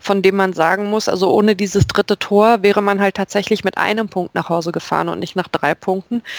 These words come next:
äh, nicht mit drei Punkten. Also es funktioniert tatsächlich beides. Es funktionieren die Jungs, die schon länger dabei sind. Es funktionieren wie Riedle Baku, die Jungs, die aus dem eigenen Nachwuchs hochgekommen sind. Flo Müller im Klo-, äh, im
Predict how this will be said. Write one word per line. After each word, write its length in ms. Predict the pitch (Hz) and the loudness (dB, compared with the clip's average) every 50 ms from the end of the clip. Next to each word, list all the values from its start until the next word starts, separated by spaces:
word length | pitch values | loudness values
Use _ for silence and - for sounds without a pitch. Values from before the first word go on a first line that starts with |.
| - - - - | -12 -12 -8 -2
äh, 80 | - 202 | -2 2
nicht 200 | 202 202 196 - | 2 2 2 2
mit 160 | 196 - - | 0 0 0
drei 120 | - 160 | -2 -4
Punkten. 320 | 180 - - 208 - - 190 | -2 -2 -6 -6 -4 -4 -4
Also 140 | 185 175 175 | -4 -4 -6
es 80 | 170 | -6
funktioniert 500 | - - 214 202 - - 208 208 220 220 - | -4 -4 -4 -2 0 2 4 4 4 4 2
tatsächlich 540 | 208 196 - - 180 165 - 175 165 - - | 0 0 2 0 -2 0 0 -2 -2 -2 -2
beides. 420 | - 139 151 185 196 160 160 - | 0 2 2 2 2 0 -2 -4
Es 160 | - - - | -6 -10 -8
funktionieren 580 | - - 180 - - - 185 180 180 180 175 175 | -8 -8 -8 -8 -6 -2 0 2 4 4 2 2
die 120 | 165 175 | 0 2
Jungs, 280 | 175 185 190 202 190 - | 4 4 4 4 2 0
die 80 | - - | -2 0
schon 200 | - - 170 165 | 0 2 2 2
länger 240 | 170 170 175 170 | 2 2 2 2
dabei 380 | 165 165 156 - 151 165 196 220 | 2 2 2 2 2 2 2 2
sind. 280 | 214 214 233 226 226 - - - - - - - - | 2 0 -2 -2 -4 -6 -10 -10 -8 -8 -10 -6 -4
Es 140 | - - - | -4 -4 0
funktionieren 680 | - 190 180 - - 202 196 196 202 202 202 196 190 | 0 0 2 2 2 4 6 6 8 8 6 6 4
wie 120 | 180 190 190 | 4 6 6
Riedle 300 | 190 190 180 - 185 175 | 6 6 6 4 4 4
Baku, 460 | 156 160 160 180 190 - - 220 208 | 4 4 4 2 2 0 0 0 0
die 120 | 185 190 | 2 2
Jungs, 240 | 185 190 190 196 - | 4 4 4 2 2
die 120 | - 185 | 2 2
aus 100 | 175 175 | 2 2
dem 160 | - - 170 - | 0 -2 -2 0
eigenen 360 | - 170 170 175 175 165 160 | 0 0 0 0 0 0 2
Nachwuchs 500 | 160 170 214 240 - - 254 - - - | 2 0 0 0 -2 -4 -6 -6 -2 -2
hochgekommen 580 | 247 240 233 - - 220 - - 226 220 220 | -2 -2 -2 -4 -8 -8 -2 0 2 2 2
sind. 200 | 208 208 226 214 | 4 4 2 2
Flo 240 | 196 - - 185 180 | 0 0 2 2 4
Müller 340 | 180 180 196 208 220 208 185 | 6 4 4 4 4 4 2
im 120 | 175 180 | 2 0
Klo-, 200 | - - - - | -4 -6 -6 -2
äh, 300 | - - - - - - | 0 2 2 2 4 2
im 240 | - - 185 190 185 | 2 2 2 0 0